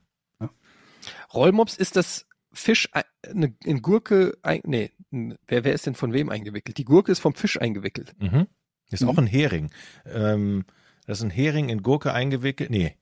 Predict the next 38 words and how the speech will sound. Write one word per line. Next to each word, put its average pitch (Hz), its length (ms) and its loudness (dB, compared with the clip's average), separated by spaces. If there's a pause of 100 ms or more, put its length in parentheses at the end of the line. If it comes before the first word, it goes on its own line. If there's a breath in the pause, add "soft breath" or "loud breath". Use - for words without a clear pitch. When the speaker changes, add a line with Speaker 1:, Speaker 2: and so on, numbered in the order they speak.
Speaker 3:
ein, 95 160 -8 (120)
eine 95 200 -2
Gurke 135 260 0
in 98 60 -2
Hering 131 340 0
eingewickelt 123 720 -2
und 104 240 -4
das 95 120 -6
ist 98 140 -8
sehr 107 220 4
sauer. 90 500 2 (800)
Speaker 2:
Mhm. 120 380 -4
Speaker 1:
Ja. 131 140 0 (480)
Speaker 3:
Ja. 82 200 -2
Speaker 2:
Ich, - 120 -10 (200)
ich - 180 -20
hab - 140 -16
da - 80 2
Bock - 240 -2
drauf. 98 80 -2
Speaker 3:
Man 113 80 6
Speaker 2:
Ich 120 60 2
Speaker 3:
sagt, 143 160 4
Speaker 2:
glaub, 151 120 2
Speaker 3:
das 127 40 0
Speaker 2:
ich - 60 -6
Speaker 3:
soll 135 100 6
Speaker 2:
kauf 127 100 4
Speaker 3:
gut, 123 180 4
Speaker 2:
heute - 100 -4
Rollmops. 107 480 -6
Speaker 3:
su-, 120 200 -6
gut 127 360 2
gegen 127 280 -2
Kater 113 420 0
soll 78 140 -2
das 71 180 -6
sein. - 280 -10